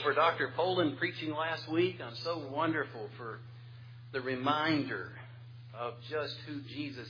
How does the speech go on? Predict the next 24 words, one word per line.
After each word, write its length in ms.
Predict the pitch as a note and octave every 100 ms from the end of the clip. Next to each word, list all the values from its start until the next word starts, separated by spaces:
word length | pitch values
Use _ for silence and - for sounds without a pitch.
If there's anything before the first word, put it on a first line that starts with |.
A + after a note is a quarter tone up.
| -
is 500 | C3+ B2+ G2+ - -
and 140 | - -
for 80 | A2+
those 240 | A#2 A2
wonderful 420 | A2+ C3 A#2+ A#2+ G#2+
words 360 | B2 B2 A#2
in 60 | - -
Colossians 580 | G#2 A#2 B2 - G#2 G2+
that 120 | G#2 G2+ -
came 220 | C3+ B2+
alive 420 | A2+ G#2 A#2 B2 A#2+ A#2
to 60 |
me. 220 | G#2+ A2+ A2+
And 100 | G#2
I'm 120 | - - - - -
thankful 440 | - C#3 - A#2+ A2 - - - - - - -
for 80 | B2+
our 220 | A#2 A#2
dear 120 | A#2+ A#2
brother, 400 | A#2 A#2+ B2 A#2 -
for 80 | A#2
Gene, 420 | - A#2+ B2+ B2+ B2 - - - - - - - - - - - - - -
uh, 180 | - - - -
both. 240 | A#2+ A2+